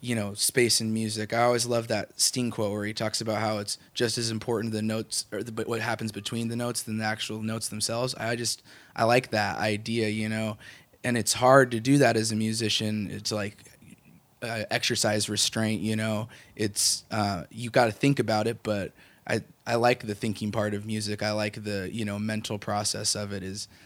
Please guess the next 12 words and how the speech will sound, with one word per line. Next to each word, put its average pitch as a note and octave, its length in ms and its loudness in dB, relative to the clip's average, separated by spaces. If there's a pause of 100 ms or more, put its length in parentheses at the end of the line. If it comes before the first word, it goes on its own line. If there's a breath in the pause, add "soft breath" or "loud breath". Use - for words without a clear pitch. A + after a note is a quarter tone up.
(200 soft breath)
that, G#2+ 240 2
that, A#2 260 4 (120)
that A#2 180 2
gets A2 220 0
me G#2 100 0
off G#2 180 -2
too, - 140 0
you G#2+ 220 0
know, A2 260 -2
it's - 260 -6
like, - 200 -8
that's, A2 440 0